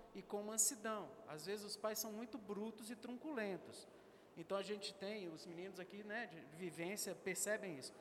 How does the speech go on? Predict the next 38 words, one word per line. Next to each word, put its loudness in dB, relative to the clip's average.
A 0
gente 8
tem 8
que -2
ensinar 6
o -4
perigo 6
da 6
cobiça, 0
o -14
perigo 6
da 12
falta 6
de -6
contentamento, 2
mas 12
de -2
forma -2
mansa, 8
pelo 6
exemplo, 8
pela -2
vivência, -2
mas 6
sempre 10
alertando. 2
Então, 2
no 2
exemplo 2
que -4
você -2
deu 2
das 2
crianças, 2
é 2
desde 6
pequenininho 2
mesmo, 8